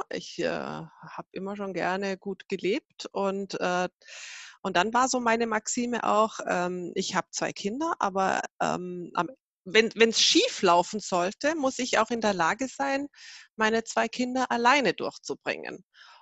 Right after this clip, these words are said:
Und um zwei Kinder alleine durchzubringen, muss man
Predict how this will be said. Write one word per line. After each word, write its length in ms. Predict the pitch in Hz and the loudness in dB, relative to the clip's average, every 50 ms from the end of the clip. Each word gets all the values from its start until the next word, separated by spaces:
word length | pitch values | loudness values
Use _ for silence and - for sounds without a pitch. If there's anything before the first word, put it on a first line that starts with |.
| _ _ _ | _ _ _
Und 260 | - 214 220 226 220 - | 4 4 4 4 2 -2
um 160 | 196 214 - | -4 -6 -4
zwei 220 | - - 226 240 | 0 0 0 0
Kinder 240 | - - 254 247 240 | 2 -2 0 2 2
alleine 300 | 220 208 185 196 220 214 | 2 4 4 2 2 0
durchzubringen, 600 | 202 202 202 - - 208 - 208 208 208 202 202 | -2 -4 -4 -4 -6 -6 -2 -2 -2 -2 -2 -4
muss 240 | 202 202 202 - - | -4 -4 -4 -6 -4
man 460 | 202 190 185 190 185 190 190 185 175 | -2 -2 -2 -2 -2 -6 -10 -12 -14